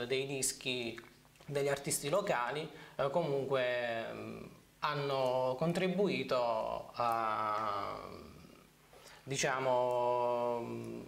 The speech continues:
sostenere, eh, questa causa, eh, in favore degli animali bisognosi. E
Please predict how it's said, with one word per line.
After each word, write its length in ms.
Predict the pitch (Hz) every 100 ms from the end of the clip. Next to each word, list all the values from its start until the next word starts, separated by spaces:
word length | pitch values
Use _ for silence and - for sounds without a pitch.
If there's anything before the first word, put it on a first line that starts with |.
| -
sostenere, 1000 | 131 160 - - 160 143 143 139 135 - - - -
eh, 240 | 135 127 123
questa 320 | 139 - 165
causa, 680 | 151 120 120 135 180 185 - 123 117 117 113
eh, 40 |
in 60 | 120
favore 280 | 135 127 131
degli 80 | 120
animali 300 | 131 127 117
bisognosi. 840 | 127 147 202 147 120 139 185 185 - - -
E 760 | 127 120 117 113 110 113 107